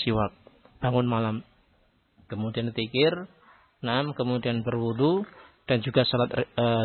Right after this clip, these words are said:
dua rakaat secara ringan. Maka tali-tali syaitan yang mengikat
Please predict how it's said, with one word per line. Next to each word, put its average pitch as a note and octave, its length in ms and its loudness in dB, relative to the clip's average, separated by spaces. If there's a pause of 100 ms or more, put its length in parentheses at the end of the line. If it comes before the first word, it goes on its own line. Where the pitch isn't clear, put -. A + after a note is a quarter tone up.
(160)
dua A#2+ 160 6
rakaat B2+ 320 0
secara A2+ 160 2
ringan. G#2+ 480 -2 (480)
Maka B2+ 480 0 (400)
tali-tali A2+ 560 0
syaitan C#3 560 4 (480)
yang B2+ 320 4
mengikat B2+ 480 2